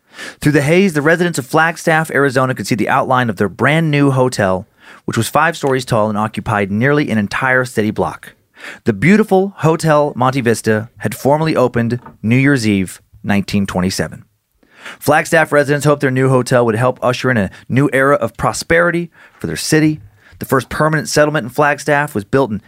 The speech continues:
eighteen seventy-six when Thomas F. McMillan built a cabin at the base of Mars Hill on the west side of town.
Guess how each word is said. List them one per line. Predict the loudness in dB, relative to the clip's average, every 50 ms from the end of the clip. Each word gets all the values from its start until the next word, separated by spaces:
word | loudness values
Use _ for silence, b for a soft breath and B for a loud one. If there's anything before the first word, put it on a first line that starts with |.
| b b -4
eighteen | -2 -2 -2 -2 -2 -2 -2
seventy-six | -2 0 0 0 0 0 -4 -6 -4 -2 0 -2 -2 -2 -4
when | -4 -4 -4
Thomas | -2 0 0 0 0 0 -4 -4 -4
F. | -2 -2 -2 -2
McMillan | -6 -6 -4 -2 0 2 2 2 0 -2 -6 B B B _
built | 0 0 0 0
a | -4
cabin | -4 -2 -2 -2 -2 -2 -6
at | -6 -8
the | -4
base | -2 0 0 0 -2 -4
of | -4
Mars | 0 2 2 2 2 0 -2
Hill | -2 0 0 0 0 -2 b b b b
on | -8 -6
the | -2 0
west | 0 0 0 2
side | 0 0 0
of | -2 -4
town. | -4 -2 -2 -2 -4 -6